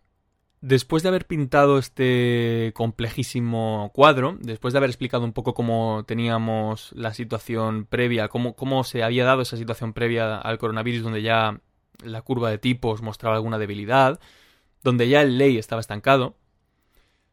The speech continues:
cabría entrar un poco a discutir en términos ya más históricos lo que, lo que puede llegar a ocurrir. Y es que la extensión que adoptarán los cuatro puntos que acabo de mencionar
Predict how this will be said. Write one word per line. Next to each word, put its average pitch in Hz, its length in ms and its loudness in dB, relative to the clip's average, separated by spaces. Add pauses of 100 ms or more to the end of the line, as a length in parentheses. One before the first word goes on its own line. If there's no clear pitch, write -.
(160)
cabría 165 640 2 (260)
entrar 127 440 -2
un 165 140 -4
poco 170 640 -2
a 110 680 -4 (120)
discutir 123 500 -4
en 147 140 -2
términos 139 420 -2
ya 131 220 0
más 123 200 -2
históricos 151 600 -2 (140)
lo 120 420 -2
que, 110 560 -4 (800)
lo 131 180 2
que 131 100 0
puede 160 220 2
llegar 139 200 2
a 139 40 4
ocurrir. - 380 -8 (960)
Y 143 100 0
es 147 100 2
que 180 120 0
la 127 160 2
extensión 123 420 -2
que 175 80 -4
adoptarán 147 500 0
los 127 220 0
cuatro 123 300 0
puntos 120 420 -2
que - 80 -6
acabo 113 240 0
de 110 100 -2
mencionar 123 580 -2